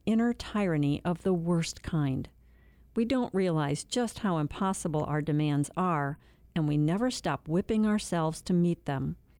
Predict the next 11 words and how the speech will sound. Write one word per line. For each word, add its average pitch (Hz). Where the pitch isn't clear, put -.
So -
we 190
feel 220
like 175
complete 196
failures 170
when 170
we 170
prove, 185
once 160
again, 165